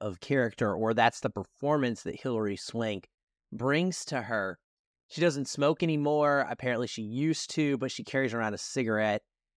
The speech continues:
that she will pop up into her mouth and pretend to take drags from. It's one of those fake it till you make it concepts that people do do when they quit smoking. Um, I like details like that, and it gives characters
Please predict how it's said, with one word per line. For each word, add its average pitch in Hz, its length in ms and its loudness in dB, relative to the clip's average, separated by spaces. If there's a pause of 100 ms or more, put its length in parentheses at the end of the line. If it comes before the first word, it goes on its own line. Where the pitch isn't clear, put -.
(200)
that 117 180 -2
she 120 260 0
will 110 360 0
pop 117 280 2
up 120 160 2
into 117 180 0
her 107 140 -2
mouth 101 560 0
and 127 100 -2
pretend 139 360 0
to 143 60 4
take 117 240 -2
drags 120 440 0
from. 95 440 -2 (440)
It's 110 140 -10
one 135 120 2
of 117 80 0
those 110 440 0
fake 131 200 0
it - 120 -6
till 127 160 0
you 107 100 0
make 107 320 0
it 98 240 -2
concepts 104 560 -2
that - 140 -8
people 120 240 -4
do 160 260 2
do 175 340 4
when 123 220 2
they 120 140 0
quit - 240 -2
smoking. 120 640 -2 (500)
Um, 98 160 -4
I 123 120 2
like 127 340 4
details 117 520 0
like 104 240 2
that, 98 320 0
and 104 160 -6
it 117 220 -8
gives 127 240 -2
characters 107 720 -4